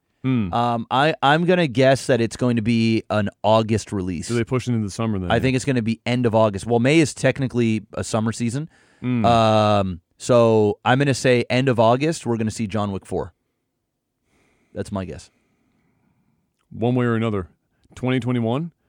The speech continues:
Speaker 1: It's a good year for Keanu Reeves.
Speaker 2: It's a great year for, it could be a bad one. You never know.
Speaker 1: I'm
Speaker 2: We had a better, better make these movies good.
Speaker 1: Even if they're bad,
Speaker 2: Dude,
Speaker 1: probably gonna make a few dollars.
Speaker 2: dude, my, my,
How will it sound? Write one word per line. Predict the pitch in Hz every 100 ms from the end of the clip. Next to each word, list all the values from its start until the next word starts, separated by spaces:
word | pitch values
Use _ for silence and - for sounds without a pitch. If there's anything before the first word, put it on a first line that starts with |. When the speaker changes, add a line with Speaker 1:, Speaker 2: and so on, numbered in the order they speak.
| _ _
Speaker 1:
It's | -
a |
good | - 147
year | 156
for | 139
Keanu | 113 123 113 104
Reeves. | 104 85 - _ _
Speaker 2:
It's | -
a |
great | - 165 208
year | 127
for, | 101
it | 104 - 123
could | 156
be | 185
a |
bad | 127 143 175
one. | 90 80 - _
You | -
never | 113 123
know. | 123 135 92 _ _ _ -
Speaker 1:
I'm | 117 127 -
Speaker 2:
We | 110
had | 127
a |
better, | 127 139
better | 131 143
make | 147 151
these | 151 123
movies | 143 131 113
good. | 147 123 80 _
Speaker 1:
Even | - 226
if | 285
they're | 220
bad, | 160 180 233 254 208 104
Speaker 2:
Dude, | 156 180
Speaker 1:
probably | 196 185
gonna | 185
make | 180 147
a |
few | 156
dollars. | 127 101 104
Speaker 2:
dude, | 156 156
my, | 143 170 165
my, | 127 131 151 160 160